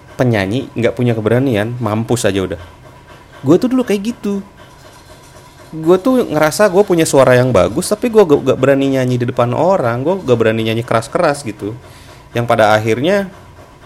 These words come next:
ya jadi penyanyi kamar mandi aja, coy. Dan gue baru kebe-, punya keberanian sekarang, dan gue sadar bahwa keberanian itu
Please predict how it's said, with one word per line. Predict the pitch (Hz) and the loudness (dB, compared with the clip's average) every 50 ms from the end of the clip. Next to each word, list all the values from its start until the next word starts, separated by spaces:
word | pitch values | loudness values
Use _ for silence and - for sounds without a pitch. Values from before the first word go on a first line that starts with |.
| - - - - - - - - - - - - - | -20 -20 -20 -20 -20 -20 -20 -20 -20 -20 -16 -12 -12
ya | 110 | -10
jadi | 101 101 98 104 | -8 -6 -8 -8
penyanyi | - - 104 101 101 104 | -6 -6 -6 -6 -6 -6
kamar | - 110 101 101 98 | -6 -4 -4 -2 -2
mandi | 98 101 98 98 101 117 | -2 -4 -4 -2 -2 -2
aja, | 156 202 196 | -2 -4 -4
coy. | 175 - 185 202 202 - - - - - - - - - - - - - - - - - | -4 -6 -6 -6 -8 -12 -18 -20 -20 -20 -20 -20 -20 -20 -20 -20 -20 -20 -20 -14 -8 -6
Dan | 120 120 | -4 0
gue | 147 | 0
baru | - 170 151 139 131 | 2 2 2 0 0
kebe-, | - 120 113 - - | -2 -6 -6 -6 -6
punya | - 120 120 | -6 -6 -6
keberanian | 120 110 107 110 110 110 110 110 | -6 -4 -2 -2 0 -2 -2 -6
sekarang, | 117 131 127 131 135 131 | -6 -2 -2 -2 -2 0
dan | 123 113 110 107 | -2 -2 -2 -2
gue | 110 139 151 | -2 -4 -2
sadar | 147 135 120 110 107 131 139 143 | -2 -2 -2 0 0 0 -2 0
bahwa | 117 107 107 113 120 143 - - - - - - - - - - | 0 -2 -2 0 -2 -2 -4 -4 -8 -20 -20 -20 -20 -12 -6 -4
keberanian | 117 113 113 113 113 113 117 117 | 0 2 2 2 2 0 0 -2
itu | 113 110 143 147 156 156 | -2 0 0 0 0 -2